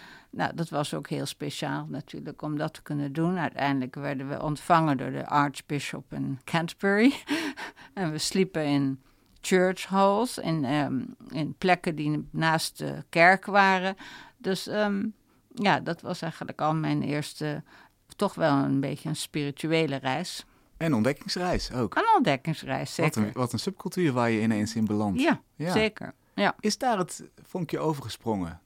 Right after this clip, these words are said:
Speaker 2: denk je? Dat je
Speaker 1: Ja.
Speaker 2: dacht, "Ik, ik, ik moet dat reizen, ik moet het, de, de beweging erin hebben en dan ontdek ik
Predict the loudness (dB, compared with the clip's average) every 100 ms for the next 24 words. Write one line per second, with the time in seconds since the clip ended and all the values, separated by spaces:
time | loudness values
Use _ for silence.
0 | -8 -2 -2 -4 -12 -14 -20 -20 -18 -6
1 | 0 0 0 -6 -8 -8 -2 0 0 0
2 | 2 4 4 2 0 2 2 2 -4 -8
3 | -6 -4 -2 0 4 4 2 2 2 2
4 | 2 0 0 0 0 0 0 0 0 -2
5 | -6